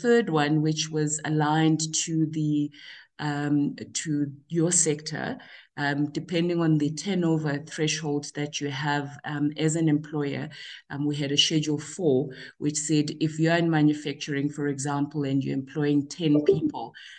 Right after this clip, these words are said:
but your turnover threshold exceeds thirty million rands,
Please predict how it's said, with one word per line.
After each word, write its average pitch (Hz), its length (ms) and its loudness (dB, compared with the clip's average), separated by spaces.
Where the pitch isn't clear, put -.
but 151 180 -4
your 160 100 0
turnover 180 560 2
threshold 156 640 0
exceeds 156 840 -2
thirty 165 240 -2
million 147 500 2
rands, 135 500 -2